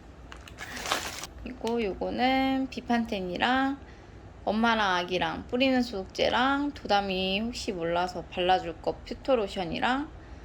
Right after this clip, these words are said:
제가 바를 거 튼살 크림 샘플 받았던 거 챙겼고요. 그리고 병원이랑 조리원에서 따로 쓸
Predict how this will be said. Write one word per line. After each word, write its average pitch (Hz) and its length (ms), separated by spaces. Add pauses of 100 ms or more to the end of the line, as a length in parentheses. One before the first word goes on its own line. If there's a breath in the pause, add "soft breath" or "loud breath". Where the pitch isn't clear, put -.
(320 loud breath)
제가 226 300
바를 180 280
거 - 140
튼살 269 380
크림 175 500
샘플 226 540 (280)
받았던 165 480
거 165 460
챙겼고요. 196 680 (2250)
그리고 262 540 (100)
병원이랑 247 640
조리원에서 185 1000 (580 loud breath)
따로 254 220
쓸 233 680